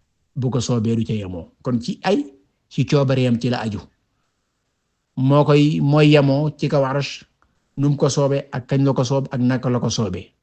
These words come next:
Waaye nag da koo soob nag mu yemoo ci kaw Arsh. Loolu lu jar a bàyyi xel la. Kon yii yëpp danañ ci ñëw ci niñ koy déggee. Waaye dama lay saxalal li nga xam ne moo di melokaan yi. Sunu Boroom tabaaraka wa ta'aala nee na, "إن ربكم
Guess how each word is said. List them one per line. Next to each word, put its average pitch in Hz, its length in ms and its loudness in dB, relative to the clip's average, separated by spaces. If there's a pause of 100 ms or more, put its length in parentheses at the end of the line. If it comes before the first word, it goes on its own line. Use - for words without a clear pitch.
(140)
Waaye 123 380 0
nag 170 100 2
da 151 60 2
koo 143 160 4
soob 139 200 2
nag 135 120 2
mu 135 100 2
yemoo 131 240 2
ci 120 140 -8
kaw 120 160 -2
Arsh. 98 380 -6 (1200)
Loolu 120 340 0
lu 135 100 2
jar 135 140 2
a 135 40 0
bàyyi 131 220 0
xel 98 240 -10
la. - 80 -20 (2000)
Kon 135 180 2 (260)
yii 175 240 8
yëpp 190 120 4 (100)
danañ 156 240 6
ci 147 80 2
ñëw 117 160 2 (400)
ci 151 120 2
niñ 151 180 4
koy 151 180 4
déggee. 117 480 2 (180)
Waaye 127 180 -2
dama 139 180 0
lay 147 120 2
saxalal 139 420 0
li 131 100 4
nga 143 120 2
xam 135 140 0
ne 131 80 2
moo 127 120 4
di 123 80 2
melokaan 110 440 -2
yi. 95 60 -10
Sunu 147 180 -6
Boroom 143 180 -2
tabaaraka 127 340 -4
wa 123 60 -2
ta'aala 123 380 -2
nee 131 140 0
na, 175 100 -2 (680)
"إن 143 340 4
ربكم 131 540 0